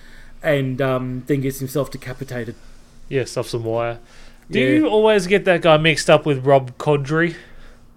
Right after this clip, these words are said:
Speaker 1: If I knew who Rob Corddry was, but yes, he does look like someone else.
Speaker 2: Yeah, just do Google Rob Corddry and then, um, David Koechner, and it's like those,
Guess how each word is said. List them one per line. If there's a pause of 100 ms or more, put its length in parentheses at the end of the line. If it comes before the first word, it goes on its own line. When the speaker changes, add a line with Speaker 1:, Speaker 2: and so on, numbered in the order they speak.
(1000)
Speaker 1:
If
I
knew
who
Rob
Corddry
was,
but
yes,
he
does
look
like
someone
else. (140)
Speaker 2:
Yeah, (140)
just
do (240)
Google
Rob
Corddry (580)
and
then,
um,
David
Koechner,
and
it's
like
those,